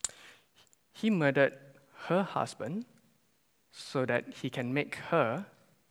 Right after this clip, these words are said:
his wife. There is nowhere to hide because the prophet Nathan was sent by God to convict him of his sin.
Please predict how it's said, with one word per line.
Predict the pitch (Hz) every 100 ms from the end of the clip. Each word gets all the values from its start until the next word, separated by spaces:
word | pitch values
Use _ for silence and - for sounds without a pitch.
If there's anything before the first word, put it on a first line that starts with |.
| _
his | 131 -
wife. | 110 - - - _ _ _ _ _ _ _ _ _ _ _ _ _ - _
There | 147
is | 143
nowhere | 208 202
to | -
hide | 139 160 - _ _ _ _ _ _ _ _ _ _ _
because | 156 - 180
the | -
prophet | - 170 -
Nathan | 160 135 127 117 113
was | 120
sent | - 151 147
by | 123 135 135
God | - 107 - - _ _ _
to | -
convict | 143 127 131 -
him | 123 117 -
of | -
his | -
sin. | - - 110